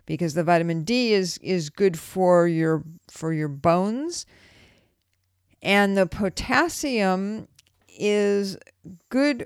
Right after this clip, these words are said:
for, um, let's see, I can never remember that. Uh, oh, that's right. <laughs> Ha,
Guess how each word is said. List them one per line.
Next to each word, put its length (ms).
for, 1400
um, 800
let's 180
see, 240
I 80
can 160
never 180
remember 420
that. 280
Uh, 180
oh, 160
that's 260
right. 200
<laughs> 20
Ha, 300